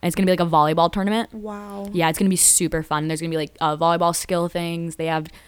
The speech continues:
Speaker 1: um, Jersey Mike. They're bringing Jersey Mikes 'cause they're a sponsor with
Speaker 2: I've
Speaker 1: Special
Speaker 2: never
Speaker 1: Olympics
Speaker 2: had
Speaker 1: too.
Speaker 2: Jersey Mikes.
Speaker 1: Oh, shit.
Speaker 2: Random fact. But I'm excited for
Speaker 1: Oh,
Speaker 2: that.
Speaker 1: wow. I've had Jersey Mikes because they do have gluten-free bread.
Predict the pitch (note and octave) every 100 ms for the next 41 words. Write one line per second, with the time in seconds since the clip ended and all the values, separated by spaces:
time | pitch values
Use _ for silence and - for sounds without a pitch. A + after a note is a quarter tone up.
0 | - - D#3+ E3 F3+ F3+ E3+ E3+ - E3+
1 | E3+ E3+ E3+ E3 E3+ D3+ D3+ D3 - D3+
2 | D3+ D#3 - D3+ D#3+ D#3 - - G#3 D#3
3 | D#3+ A3 F#3+ D3+ D3+ D#3+ F3+ E3+ F3+ G3
4 | - - D#3+ E3+ - - - - - F#3+
5 | G3+ - - _ _ G#3+ - A#3+ E4 -
6 | F4+ - - C#4 A3 F#3 F3+ G3 B3+ F3
7 | D#3 D#3 - F3 A3 G3 F#3+ G3 F3 F3
8 | E3+ D#3+ E3+ - D3+ F#3+ F3+ E3+ E3 D#3+
9 | D#3 F#2 -